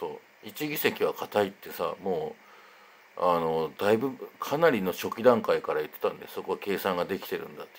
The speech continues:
票、票の計算ができてるって。で、結局、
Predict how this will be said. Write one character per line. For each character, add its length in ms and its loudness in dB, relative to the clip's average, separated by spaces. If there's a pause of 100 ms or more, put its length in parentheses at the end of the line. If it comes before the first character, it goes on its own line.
票、 140 0
票 380 -2
の 80 0
計 200 -4
算 200 -2
が 80 -2
で 140 -6
き 120 -16
て 80 -12
る 60 -14
っ 20 -16
て。 60 -20 (800)
で、 80 0
結 200 0
局、 420 4